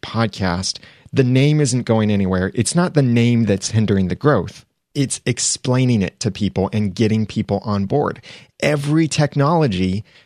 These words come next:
has had some kind of technical jargon as a name that had to be adopted, and it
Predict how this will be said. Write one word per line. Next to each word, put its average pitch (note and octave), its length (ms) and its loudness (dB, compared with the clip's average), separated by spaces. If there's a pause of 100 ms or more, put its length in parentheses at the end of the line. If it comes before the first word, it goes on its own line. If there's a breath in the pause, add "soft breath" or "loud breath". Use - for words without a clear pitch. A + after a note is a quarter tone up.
has A#2+ 220 0
had A2+ 520 -2
some C#3 380 -2
kind B2+ 380 -2
of G#2+ 180 -2
technical - 560 -2
jargon G2+ 640 -2
as G2+ 220 -2
a F#2+ 80 -2
name G2+ 500 0 (280 loud breath)
that - 140 -2
had B2 280 0
to D3 80 -2
be C#3+ 180 0
adopted, A#2 600 -2 (200 soft breath)
and A#2+ 120 2
it - 160 -6